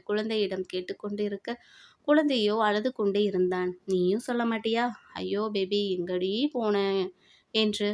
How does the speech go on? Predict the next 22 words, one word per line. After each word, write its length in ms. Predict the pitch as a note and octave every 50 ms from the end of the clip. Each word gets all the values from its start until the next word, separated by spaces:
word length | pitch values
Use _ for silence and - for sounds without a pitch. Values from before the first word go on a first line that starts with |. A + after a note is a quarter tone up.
| G#3 - _ _
பைத்தியம் 420 | - A3+ A#3+ B3+ B3+ - D4 C4+ B3
பிடித்தவன் 440 | G#3 F#3+ F#3 F#3 G3 F#3 F#3+ F#3+ F#3
போல் 180 | - G3 G3+ G3+
கத்தி 440 | - - G#3+ G#3+ G#3+ _ _ - D4
கதறி 400 | - - - G#3 F#3+ G3 G3 A3
கூச்சல் 460 | A3 - - G#3+ G#3 - G#3+ G#3 G#3 -
போட்டான். 400 | F#3+ F3 - - F#3 F3+ F#3 F#3 F3+ _ _ -
பிறகு 400 | G#3+ G3 F#3+ F3+ F3+ F3+ F3+ F3+
காலையில் 540 | - G3 F#3 F#3 F3+ F3+ F3+ F#3 G3 G#3+ - - - - - - _ _ -
தாத்தாவும் 520 | - C4+ C4 B3+ B3+ B3+ A3+ G#3 F#3+ F#3+ -
பாட்டியும் 420 | F3+ F3+ F3+ - F#3 G#3 A#3+ B3+ A#3+ _ _
நேராக 560 | - A3 A3+ A#3 A#3+ A3+ G#3+ F#3 F3 G3+ G#3 G#3+
தியா 260 | G#3+ G#3+ A3 A3 A3 G#3+
வேலை 260 | G#3 G3 G3 G3 G3+
செய்யும் 280 | G3+ - G3 F#3+ F#3
இடத்திற்கு 460 | F#3 F3+ F3+ F3+ - F3 - - - F3+
சென்று 380 | F3+ - F#3+ G3 G3 - B3+ C4+ - _ _ _ _ _ _ _ _ _ _ _ _ _ _ _ _ - - _ - -
அங்கே 300 | G3+ G#3 A3 G3+ G3+ G3 G3
எம் 200 | G3 F#3+ G3 G3+
டி 100 | G3+ A3+ A3+
ஆன 180 | G#3+ G3+ G3 G3+ F#3
விக்ரமிடம், 560 | F3+ F3+ F3+ G3 G3 G3 F#3+ F3+ F#3+ G#3